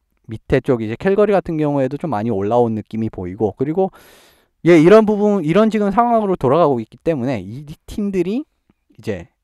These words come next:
이 위 싸움은 이제 더, 더 이상 말할 필요도 없이 아까 말씀드린 바와 같이 굉장히 타이트하지 않습니까?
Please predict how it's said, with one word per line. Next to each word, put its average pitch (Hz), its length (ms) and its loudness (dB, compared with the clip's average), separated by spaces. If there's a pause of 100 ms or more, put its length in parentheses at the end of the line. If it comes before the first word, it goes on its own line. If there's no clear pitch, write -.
(140)
이 139 160 -6
위 185 80 -2
싸움은 170 440 6
이제 113 200 -2 (1080)
더, 113 320 0 (260)
더 135 100 0
이상 160 140 2
말할 127 160 2
필요도 226 300 -2
없이 117 200 -8
아까 117 340 0
말씀드린 123 480 -8
바와 117 180 -4
같이 120 240 -8
굉장히 147 360 -4
타이트하지 214 380 -2
않습니까? 104 360 -10